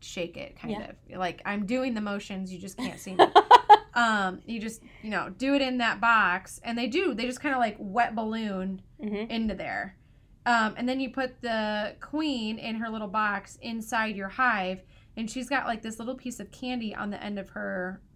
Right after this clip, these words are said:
Speaker 1: cage. And once she puts out her, like, pheromones,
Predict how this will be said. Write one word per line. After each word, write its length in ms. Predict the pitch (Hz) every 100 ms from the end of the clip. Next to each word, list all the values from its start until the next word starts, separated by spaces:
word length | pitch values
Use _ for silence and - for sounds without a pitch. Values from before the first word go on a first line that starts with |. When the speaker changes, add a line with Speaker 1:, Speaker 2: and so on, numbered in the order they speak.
| -
Speaker 1:
cage. 580 | - 233 202 - - - - - -
And 480 | 233 226 220 208 214
once 400 | - 202 240 254
she 100 | - 277
puts 260 | 269 -
out 200 | 240 220
her, 140 | 214 202
like, 380 | 196 175 180 - - -
pheromones, 920 | 226 254 226 175 175 175 196 214